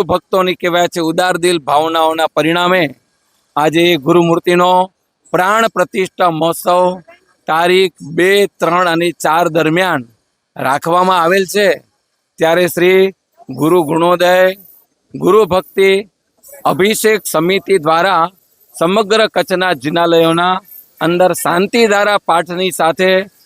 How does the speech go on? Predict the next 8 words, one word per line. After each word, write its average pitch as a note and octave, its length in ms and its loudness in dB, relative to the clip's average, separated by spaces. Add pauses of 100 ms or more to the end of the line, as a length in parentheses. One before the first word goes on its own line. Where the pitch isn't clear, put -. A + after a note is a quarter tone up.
(220)
મંત્રોચ્ચારની F#3 920 0
સાથે F3+ 340 0 (760)
સકલ G3 380 0
વિશ્વસ્ય F3 560 -2
શાંતિર્ભવતુ, F#3 840 0 (800)
સકળ G3 580 2 (520)
સંઘસ્ય A3 580 -2
શાંતિર્ભવતુ, G3 880 0